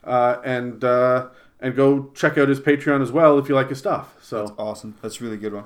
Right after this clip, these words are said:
Speaker 2: I'm gonna check that out.
Speaker 1: So, um,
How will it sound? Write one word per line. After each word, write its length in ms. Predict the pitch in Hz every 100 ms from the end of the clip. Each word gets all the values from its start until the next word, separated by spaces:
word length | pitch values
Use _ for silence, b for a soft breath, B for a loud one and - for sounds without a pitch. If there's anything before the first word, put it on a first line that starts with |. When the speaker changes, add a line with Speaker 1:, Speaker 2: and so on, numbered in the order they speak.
| -
Speaker 2:
I'm 100 | 110
gonna 100 | 107
check 220 | - 95
that 100 | 92
out. 200 | 95 - - b b b b -
Speaker 1:
So, 460 | - 123 120 -
um, 460 | 123 123 120 120 123